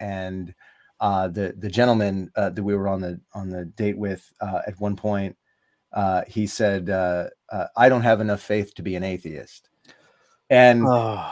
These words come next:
Speaker 1: I, I mean, like, ten years ago, man, I would have been li-, like, "Oh yeah, define faith. Well, what do you mean?" <laughs> You know,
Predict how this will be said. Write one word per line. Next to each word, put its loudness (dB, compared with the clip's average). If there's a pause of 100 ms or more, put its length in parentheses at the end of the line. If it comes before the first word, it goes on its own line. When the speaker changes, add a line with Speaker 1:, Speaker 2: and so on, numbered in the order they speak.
Speaker 1:
I, 2
I 6
mean, 4
like, 6
ten 4
years 6
ago, 6
man, 6
I 4
would 2
have -2
been -4
li-, 2
like, 0
"Oh 12
yeah, 10
define 6
faith. 4
Well, 0
what 4
do 2
you 2
mean?" 4
<laughs> -8
You 0
know, -4